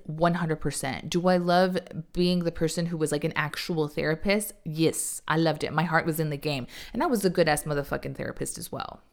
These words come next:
Now, was that what I was supposed to do?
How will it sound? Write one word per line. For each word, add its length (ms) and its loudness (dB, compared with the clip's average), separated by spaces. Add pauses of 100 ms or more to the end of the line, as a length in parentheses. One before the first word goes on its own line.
(680)
Now, 420 6 (2500)
was 220 10
that 180 4
what 80 2
I 80 4
was 80 2
supposed 440 -4
to 60 -10
do? 440 -6